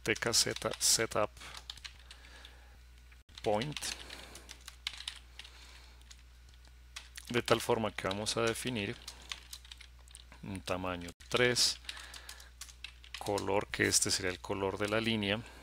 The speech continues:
vamos a decirle azul, simplemente al setenta y cinco por ciento,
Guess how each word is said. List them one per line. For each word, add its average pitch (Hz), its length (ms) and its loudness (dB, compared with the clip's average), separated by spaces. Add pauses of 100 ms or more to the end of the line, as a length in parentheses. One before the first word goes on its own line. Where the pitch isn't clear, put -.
(460)
vamos 90 380 -8
a - 40 -6
decirle - 640 -4
azul, 131 520 -2 (2250)
simplemente 95 1000 -6 (1400)
al 87 380 -8
setenta - 560 -6
y - 80 -10
cinco - 400 -4
por - 220 -4
ciento, 123 560 0